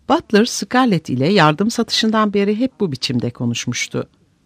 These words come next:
Artık bu alaycı yanını herkes için sergiliyordu. Konfederasyona yaptığı yardım övüldüğü zaman, o ablukanın para kazandırdığını çekinmeden açıklardı. "Hükümete erzak vermenin de o kadar para kazandıracağını bilsem,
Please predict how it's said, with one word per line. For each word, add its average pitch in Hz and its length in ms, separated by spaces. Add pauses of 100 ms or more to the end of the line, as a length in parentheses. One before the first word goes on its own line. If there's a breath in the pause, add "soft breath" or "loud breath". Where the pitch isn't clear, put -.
(120)
Artık 151 420
bu 151 120
alaycı 143 420
yanını 233 300
herkes 220 480
için - 180
sergiliyordu. 170 960 (1160)
Konfederasyona 285 800
yaptığı 196 320
yardım 139 480
övüldüğü 135 480
zaman, 123 440 (320 soft breath)
o 185 160
ablukanın 156 600
para 175 240
kazandırdığını 214 800
çekinmeden 180 600
açıklardı. 135 760 (680)
"Hükümete 165 440
erzak 151 500
vermenin 208 460
de 214 100
o 240 120
kadar 202 300
para 185 220
kazandıracağını 139 840
bilsem, 117 460